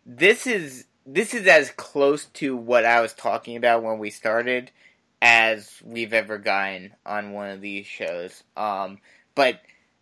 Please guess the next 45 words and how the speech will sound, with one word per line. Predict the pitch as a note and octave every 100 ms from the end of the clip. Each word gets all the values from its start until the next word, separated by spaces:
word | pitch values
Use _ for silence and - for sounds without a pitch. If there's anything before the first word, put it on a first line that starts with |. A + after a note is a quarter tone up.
| _
this | B2+ B2+ E3 F3+
is | D3+
what | D3
I'm | C3+ A#2
talking | C3+ C3 B2+
about. | G#2+ F#2+ -
Like, | A2+ A2+
even | C3+ D#3+
if | F3 D#3
it's | D3+ -
just | D#3 C#3+
a | C#3+
W | A#2+ B2 C3
W | C3 C3
E | C3
dot | A#2+ A#2 A#2 -
com | B2+ A2+
exclusive, | A2 - - A2+ A2 - F#2 E2+ -
or | G#2 G2+
it's | G2 -
a | G2
network | G#2 A2+ F2 A2+ G#2+
exclusive | G#2+ - - A2+ A2 - F#2+ F#2+
or | F2+
something | A#2 A#2+ C3+
like | A#2+ A2+
that, | - G#2+ - _ _ _ _ _ _ _ _ _ _
it | C#3 C#3+
would | C3+
have | C3+
been | B2+ B2+ B2
so | - C3 C3
interesting | B2+ B2+ C3+ B2 B2+ A2+
to | - A#2
have | A2
seen, | - - A#2+ A#2 A2+
like, | G#2 G#2 -
the | A#2
conversation | - B2 A#2 A#2+ - A#2 A#2+ A#2 A2
in | G#2 G#2+
this | G#2+ G#2+
whole | - A#2 A2+ _
thing | A#2+ A#2 A2
of, | G2+ G2+ A#2
like, | G#2+ G2 G2+